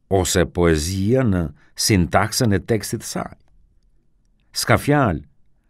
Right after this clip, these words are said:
se një xhami është ndërtuar nga kaq e kaq bloqe të gurta të formës të caktuar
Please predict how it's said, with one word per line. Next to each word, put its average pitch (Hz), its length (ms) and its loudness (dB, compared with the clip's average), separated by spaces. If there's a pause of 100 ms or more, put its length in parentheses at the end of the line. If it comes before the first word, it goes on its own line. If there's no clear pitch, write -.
(120)
se - 200 0
një 101 160 4
xhami 101 300 4 (140)
është 87 140 -2
ndërtuar 92 640 -2
nga 80 140 0
kaq 90 520 -2 (420)
e 92 100 0
kaq 101 380 0
bloqe 90 480 2
të 90 180 -4
gurta 92 380 -2
të 92 140 -8
formës 98 460 -2
të - 120 -6
caktuar 98 480 -6